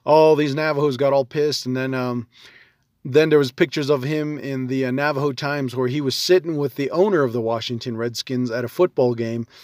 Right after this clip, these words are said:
and he was wearing a hat that said Redskins. And for me,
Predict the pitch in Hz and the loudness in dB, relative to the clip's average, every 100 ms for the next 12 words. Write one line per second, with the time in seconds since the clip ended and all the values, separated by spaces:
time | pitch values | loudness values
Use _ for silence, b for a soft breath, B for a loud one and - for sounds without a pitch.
0 | B B B B _ 175 147 131 165 147 | B B B B _ -2 0 4 4 4
1 | 160 156 135 147 139 131 147 117 127 131 | 2 0 -4 -4 -6 -8 -6 -4 -6 -6
2 | - 113 104 - b b b b b _ | -10 -12 -14 -20 b b b b b _
3 | _ 160 160 151 151 180 220 190 175 | _ -2 0 2 4 4 4 2 0